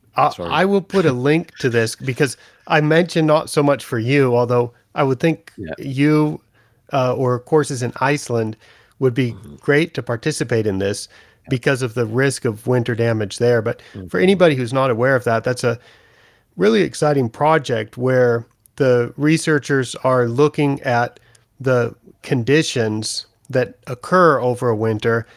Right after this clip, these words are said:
Speaker 1: and then whether damage occurs and what type of damage and so on. And they're trying to find
Speaker 2: Mm-hmm.
Speaker 1: solutions and to
Speaker 2: Yeah.
Speaker 1: understand this global problem better. And they're looking for hundreds of participants from around the world where they can have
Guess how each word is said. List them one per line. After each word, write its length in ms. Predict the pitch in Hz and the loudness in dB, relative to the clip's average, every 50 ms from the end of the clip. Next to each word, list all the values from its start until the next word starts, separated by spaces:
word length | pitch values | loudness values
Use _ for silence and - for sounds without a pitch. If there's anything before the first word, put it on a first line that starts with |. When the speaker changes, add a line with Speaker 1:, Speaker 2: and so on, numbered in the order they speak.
| _ _ - | _ _ -4
Speaker 1:
and 180 | 139 127 123 | -2 0 2
then 200 | 127 127 123 117 | 2 2 2 2
whether 560 | 123 131 135 143 135 143 135 127 123 117 - _ _ - 117 | 2 2 2 2 2 0 0 0 0 -2 -6 _ _ -8 -4
damage 440 | 131 127 131 131 131 131 117 - | -2 0 2 2 2 0 -2 -2
occurs 540 | 120 110 - - 123 120 120 117 113 - - | -6 -6 -4 -2 0 0 0 0 -2 -4 -6
and 160 | - 120 113 | -4 -4 -2
what 220 | 117 127 127 - - | 0 -2 -2 -2 -2
type 240 | - 135 131 127 135 | -2 -2 -2 -2 -4
of 100 | 120 113 | -6 -4
damage 380 | 127 120 120 117 117 113 110 | -2 -2 0 0 -2 -2 -4
and 120 | 110 110 - | -6 -4 -2
so 160 | 143 143 139 | 0 2 2
on. 120 | 139 135 | 2 2
And 120 | 135 127 127 | 0 -2 -4
they're 60 | 131 | -4
trying 280 | - 165 165 170 160 | -2 0 0 2 0
to 80 | 135 127 | 0 -2
find 240 | 92 123 120 113 107 | -2 -2 -2 -2 -4
Speaker 2:
Mm-hmm. 60 | - - 107 | -6 -8 -4
Speaker 1:
solutions 640 | 110 127 160 185 175 - - 92 80 78 - - - _ - - - _ _ - | 0 2 2 2 2 -2 -6 -8 -8 -10 -12 -14 -16 _ -20 -20 -20 _ _ -2
and 160 | 143 139 131 | 0 0 2
to 60 | 147 | 2
Speaker 2:
Yeah. 60 | 139 | 2
Speaker 1:
understand 560 | 147 165 156 143 123 - - 160 165 165 160 | 2 2 0 -2 -2 -2 0 2 2 2 2
this 180 | 139 123 - - | 0 -2 -6 -10
global 520 | - - - 135 147 151 160 160 139 135 117 | -10 -6 -2 2 4 4 4 4 2 -2 -6
problem 540 | - - 139 135 143 147 135 123 110 107 101 | -4 0 2 4 4 4 2 0 -4 -4 -4
better. 400 | 113 120 131 143 131 110 98 - _ - - _ _ - | -2 0 0 0 0 -2 -4 -6 _ -18 -20 _ _ -4
And 100 | 156 139 | 0 0
they're 120 | 143 139 | 2 2
looking 320 | 151 202 233 226 - 233 - | 2 2 2 0 -2 -4 -2
for 160 | - 135 117 | -2 -2 -4
hundreds 520 | - - - 190 214 208 175 151 131 117 | -2 0 0 2 2 2 0 -2 -2 -2
of 140 | - 117 - | -6 -8 -6
participants 640 | - 117 113 - 175 180 - 147 - 127 117 107 - | -6 -4 -2 0 -2 -2 -2 -2 -2 -2 -2 -2 -4
from 180 | - 131 123 123 | -6 -4 -2 0
around 280 | 123 135 143 156 147 | 0 2 2 0 0
the 80 | 135 117 | -2 -2
world 400 | 110 113 110 107 107 101 82 - - - - _ _ _ _ _ _ | -2 -2 -2 -2 -4 -6 -8 -12 -20 -20 -20 _ _ _ _ _ _
where 260 | - 131 147 147 147 147 | -2 0 2 4 4 2
they 140 | 139 151 | 2 0
can 140 | 139 - 135 | -2 -2 -2
have 280 | 135 131 120 - - | -2 -2 -4 -6 -10